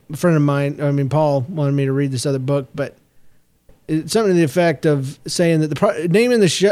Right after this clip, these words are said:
naming the, uh, the, the story of the prodigal son is a, is a poor, a poor, um, it's title, because prodigal does not mean what you think it means. It means to aggressively pursue something.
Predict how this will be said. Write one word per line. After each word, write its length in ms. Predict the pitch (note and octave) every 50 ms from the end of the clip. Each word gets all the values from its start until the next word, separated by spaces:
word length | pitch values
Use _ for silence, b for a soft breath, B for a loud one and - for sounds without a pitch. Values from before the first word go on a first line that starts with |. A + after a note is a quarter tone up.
| - E3+
naming 360 | F3+ F#3 G#3 A#3 A#3+ A#3 G#3+
the, 220 | G3 F3 E3 E3+ - - - _ -
uh, 20 |
the, 640 | - F3 F3 D3 B2+ E3+ E3+ E3 D#3+ D#3 D#3+ C3+ - - - -
the 380 | E3+ E3 D#3 D#3 D#3 D3+ C#3 B2+ - _ _ - _ _ b b b b b b b _ _ _ _ _ - - B B B B B B B
story 480 | - - - - C#3+ F3 F#3+ F#3 F3+ D#3+
of 60 | D3
the 60 | D3
prodigal 440 | C3+ - E3+ E3 D#3 D3+ C#3 D#3 C#3+
son 320 | C3 C3+ - D3+ D3 D3
is 160 | C#3+ C#3 C3+ C3+
a, 120 | C3+ C3+ -
is 160 | - C#3 C3+
a 140 | C#3 C3+ C3+ C3+ C#3 - _ _ -
poor, 500 | - - F3 F3 F3 E3 D#3 D3+ D3 C3+ - _ _ _ _ _ _ _ - - - - _ _ _ _ _ _ _ _ _
a 100 | - C3+
poor, 520 | A#2+ - D#3 F3+ F#3 F3+ E3+ D#3+ D#3 D3+
um, 580 | D3 C#3+ C#3+ C#3 C3+ C3 C3 C3 B2+ B2+ D3 F3+ - _ _ _ _ - - - _ _ _ _ _ _ _ _ _ _ _ - -
it's 180 | - E3+ - -
title, 440 | - - - G#3 C4+ C#4+ G3+ D3+ C#3+
because 240 | C#3 D3+ C3+ D3
prodigal 500 | - - - A#3+ A3 A#3+ B3 G#3 F3+ G#3
does 200 | G3 F3 E3+ D#3+
not 240 | F3 G3 G3 F#3+ D#3
mean 400 | E3+ F3 G3 G3+ G#3 G3+ G3 F#3
what 160 | F3 D#3+ C3
you 40 | C#3+
think 220 | D3 E3+ G#3+ A3+ G#3
it 80 | F3+
means. 260 | D3+ D#3 D#3 D#3 D3+
It 80 | E3+ D#3+
means 280 | F3+ G#3 A3 G#3+ E3+ D3+
to 100 | F3+ E3
aggressively 500 | D#3 D3+ F#3 G3 G3+ - G3 F3 E3+ D#3+
pursue 520 | C#3+ - D3 - - - G3 G3+ G#3 F#3+
something. 720 | - - D#3 C#3 C3+ B2 A#2 - A2+ G#2+ A2 A#2 B2 -